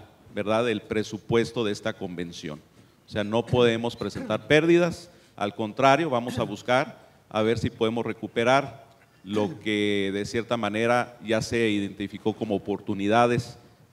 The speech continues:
para no estar, eh, financieramente con esa preocupación. Entonces, la fecha oficial del quince al dieciocho de noviembre,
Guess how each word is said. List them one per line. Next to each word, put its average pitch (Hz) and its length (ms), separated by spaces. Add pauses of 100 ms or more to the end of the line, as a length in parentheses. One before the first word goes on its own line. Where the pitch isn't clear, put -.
para 101 180
no 104 160
estar, 107 340 (540)
eh, 92 460 (100)
financieramente 107 960
con 101 140
esa 104 220
preocupación. 92 680 (840)
Entonces, 147 640
la 127 120
fecha 170 400
oficial 151 720 (140)
del 117 260
quince 156 420
al 147 140
dieciocho 117 480
de 139 60
noviembre, 151 500